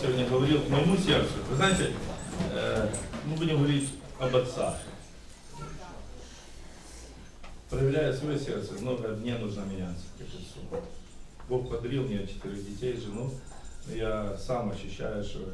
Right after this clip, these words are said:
и понимаю, что я не, не такой отец, как мог бы быть и хот-, хотелось бы, чтобы был. Поэтому хочу, чтобы Бог сейчас через Слово Своё менял моё сердце. И не только мы соглашались с этим всем,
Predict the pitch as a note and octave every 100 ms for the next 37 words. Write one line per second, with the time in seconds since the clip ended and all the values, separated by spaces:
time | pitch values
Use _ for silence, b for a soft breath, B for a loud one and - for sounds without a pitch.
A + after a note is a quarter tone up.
0 | F#2+ G2 F2+ F2+ - G2+ G#2 G#2+ - G#2
1 | - - F#2+ - G2 F#2+ - - A2+ G#2+
2 | C3 C#3+ B2+ B2 A2 - - - - C#3+
3 | C3+ - A#2 C#3+ - - - E3 - -
4 | - - B2+ - G2 F#2+ - - - D#2+
5 | E2 - B B B B B - A#2+ A#2
6 | A#2+ A#2+ B2+ E3+ - B2 A#2+ A#2 D3 C#3+
7 | - B2 A2+ A2 B2 G#2+ G#2 C#3+ C3 A#2
8 | G#2+ G#2 G2+ A#2 B2+ D#3 D#3 D#3+ E3+ -
9 | F3 F#3 - - - - - B B B
10 | B B - C3+ E3 A3 G#3+ D3+ C3+ C3+
11 | C3 C3 - C#3 A2+ G#2 F#2+ - F#2 F#2
12 | -